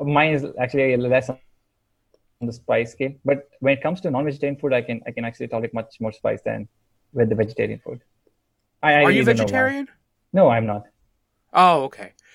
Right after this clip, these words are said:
Speaker 2: I, somehow I, I had this idea that a lot of the population of India was vegetarian. Is that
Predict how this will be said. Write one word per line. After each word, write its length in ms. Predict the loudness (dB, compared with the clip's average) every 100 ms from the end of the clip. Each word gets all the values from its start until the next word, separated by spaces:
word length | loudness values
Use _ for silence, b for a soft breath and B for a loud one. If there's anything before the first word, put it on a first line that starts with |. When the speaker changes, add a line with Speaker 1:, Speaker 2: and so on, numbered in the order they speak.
| B B
Speaker 2:
I, 220 | 2 2 2
somehow 420 | 0 0 2 2
I, 220 | 2 2 2
I 120 | 2
had 280 | 2 0 0
this 220 | -2 -2
idea 400 | -4 -2 0 0
that 240 | 2 0 -2
a 80 | -10
lot 360 | -2 -2 -2 -4
of 220 | -8 -6
the 100 | -10
population 560 | -4 -4 -4 -8 -6 -6
of 100 | -6
India 260 | -6 -6
was 200 | -6 -6
vegetarian. 840 | -6 -6 -6 -10 -8 -8 -8 -12 -10
Is 140 | -10 -4
that 180 | -6